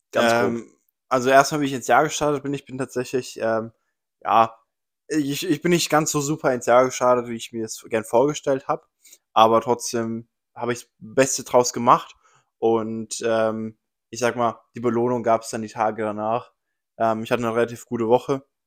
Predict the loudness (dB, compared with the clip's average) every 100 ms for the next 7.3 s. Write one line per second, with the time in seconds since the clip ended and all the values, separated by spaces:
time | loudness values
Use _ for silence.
0 | _ _ _ _ _ _ _ -14 0 0
1 | 2 -2 -2 -4 -4 -4 0 0 0 -2
2 | -2 0 -4 -4 -4 -4 -4 -4 -4 -4
3 | -4 -6 -6 -8 -6 -4 -2 -2 -4 _
4 | _ _ _ -6 -2 -4 -4 -6 -4 -8
5 | -6 -6 -6 -4 0 2 0 -4 -8 -8
6 | -10 -12 -6 -6 -6 -12 -12 -10 -10 -10
7 | -10 -12